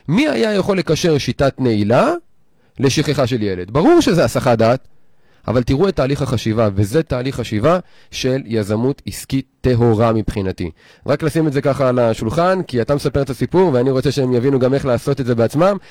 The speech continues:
אז נפלא, אנחנו נצא להפסקה קטנה של שיר, ואנחנו נמשיך מיד לאחר מכן עם עוד סיפורים מעניינים, טיפים רלוונטיים ביותר,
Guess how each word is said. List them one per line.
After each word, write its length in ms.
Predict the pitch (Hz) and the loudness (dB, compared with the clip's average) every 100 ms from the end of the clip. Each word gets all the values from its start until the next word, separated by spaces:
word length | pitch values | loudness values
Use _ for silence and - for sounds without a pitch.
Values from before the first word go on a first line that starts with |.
| - - | -20 -6
אז 180 | 120 127 | -2 2
נפלא, 320 | 143 120 160 233 247 - - | 2 2 0 0 -4 -14 -4
אנחנו 240 | 120 139 160 | -2 2 2
נצא 200 | 160 196 | 2 2
להפסקה 400 | 170 - 151 170 | 2 0 -2 0
קטנה 280 | - 151 139 | 2 2 4
של 120 | 139 | 2
שיר, 200 | 220 208 | 2 2
ואנחנו 320 | 135 123 123 | 2 2 2
נמשיך 320 | 117 117 151 135 | 2 2 0 2
מיד 240 | 131 120 | 2 4
לאחר 280 | 117 135 131 | 2 2 2
מכן 260 | 123 127 | 2 2
עם 80 | 120 | 2
עוד 280 | 120 170 156 - - - - | 4 2 2 -2 -18 -20 -12
סיפורים 460 | - 170 165 170 240 | -2 0 4 4 4
מעניינים, 640 | 226 208 185 185 226 220 - - _ | 4 4 4 2 0 -2 -6 -14 _
טיפים 480 | - 226 214 202 185 | -2 0 0 0 0
רלוונטיים 680 | 165 165 127 175 202 190 180 | 2 2 4 2 2 0 2
ביותר, 500 | 165 156 196 233 | 4 4 4 2